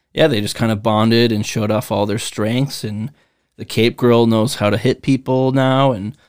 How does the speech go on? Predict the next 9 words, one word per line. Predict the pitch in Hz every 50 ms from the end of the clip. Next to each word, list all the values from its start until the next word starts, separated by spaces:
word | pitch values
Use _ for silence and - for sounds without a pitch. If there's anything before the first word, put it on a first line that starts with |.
| _ _ _ _ _ _
Fulton | _ - 120 120 107 101 113 113
Reed's | 113 113 113 113 117 120 117 107 107
just | 104 110 - - _ - _ _
tackling | - - - 113 113 120 - - 135 131 131
people | - - 131 131 127 120 123 127
out | 123 127 135 - -
there | 120 123 127 131 127
like | 120 107 - -
it's | 127 113 - - - -